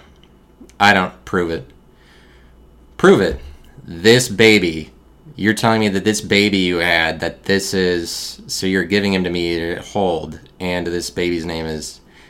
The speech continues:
Andrew? Hmm. Prove it. Prove that that baby is Andrew. Show it to, I don't, I don't see it. But, like, uh, it's just a perception that,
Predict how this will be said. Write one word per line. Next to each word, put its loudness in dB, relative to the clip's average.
Andrew? 0
Hmm. 0
Prove 6
it. -2
Prove 0
that 2
that -2
baby 0
is -4
Andrew. -6
Show 4
it 2
to, -4
I 4
don't, 2
I 4
don't 2
see -4
it. -6
But, 4
like, 4
uh, 6
it's 0
just 0
a 2
perception 0
that, 4